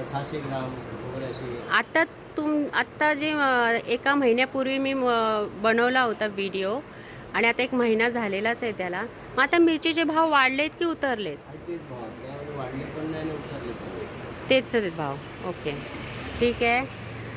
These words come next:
Speaker 2: अ, तर बघितलं मी तुम्हाला हा शॉप दाखवलेला आहे आणि ते स्वतः, अ, भाजून बिजून तुम्ही सगळं all include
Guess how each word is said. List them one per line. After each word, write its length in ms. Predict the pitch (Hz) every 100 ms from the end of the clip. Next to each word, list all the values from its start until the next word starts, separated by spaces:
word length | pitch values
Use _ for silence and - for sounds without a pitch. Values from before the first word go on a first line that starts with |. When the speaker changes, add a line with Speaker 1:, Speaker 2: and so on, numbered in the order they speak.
| - -
Speaker 2:
अ, 320 | 190 190 190 196
तर 40 | 214
बघितलं 420 | 214 233 240 254
मी 160 | 254 240
तुम्हाला 300 | 226 220 220
हा 120 | 226
शॉप 300 | - 214 202
दाखवलेला 680 | 202 180 170 214 208 208 214
आहे 340 | 202 202 214 233 - - - - -
आणि 320 | 180 190 202 214
ते 80 | 247
स्वतः, 520 | 247 240 233 294 302
अ, 320 | 302 254 254 247
भाजून 560 | 254 254 240 294 311
बिजून 300 | 285 269 285
तुम्ही 280 | 294 277 294
सगळं 280 | 294 262 285 - -
all 320 | 226 269 285
include 460 | 269 262 285 294